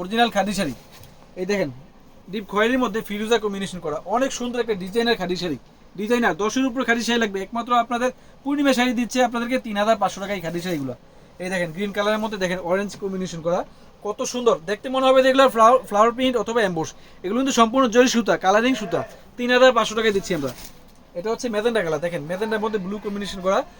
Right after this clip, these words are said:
তিন হাজার পাঁচশো টাকায় খাদি শাড়ি। এই যে এটা হচ্ছে জেড ব্লুর মধ্যে মিষ্টি ম্যাজেন্টা কম্বিনেশন করা, তিন হাজার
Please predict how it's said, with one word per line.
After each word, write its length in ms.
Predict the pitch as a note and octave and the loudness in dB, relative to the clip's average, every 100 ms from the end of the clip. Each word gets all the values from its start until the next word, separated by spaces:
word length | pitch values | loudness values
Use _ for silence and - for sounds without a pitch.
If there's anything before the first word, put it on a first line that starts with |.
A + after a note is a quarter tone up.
| - - | -20 -10
তিন 120 | B3+ B3+ | -2 4
হাজার 160 | B3+ A3+ | 4 4
পাঁচশো 160 | G#3+ A3 | 0 2
টাকায় 140 | A3+ G3+ | 0 0
খাদি 140 | F#3+ G3+ | -2 -2
শাড়ি। 160 | D#3+ A#2 - - - - - - E3+ | -4 -4 -12 -18 -20 -20 -20 -10 -2
এই 60 | F#3 | -2
যে 80 | F3 B2 - | -2 -4 -10
এটা 100 | E3+ G#3 | -6 -2
হচ্ছে 140 | A3+ F3 | -2 2
জেড 140 | G#3+ G3 | 2 2
ব্লুর 200 | A#3 A#3+ | -2 -2
মধ্যে 200 | A3+ G3+ B3 - G3 | -2 -2 -4 -6 -14
মিষ্টি 200 | G#3 - A3 | -12 -6 -2
ম্যাজেন্টা 280 | A3 G#3+ G#3 | 0 0 -2
কম্বিনেশন 360 | G3+ G3 - F3 | -4 -6 -8 -8
করা, 120 | D#3 C#3 - | -6 -8 -8
তিন 120 | G#3+ G3 | -8 -6
হাজার 200 | G3+ A3 | 2 2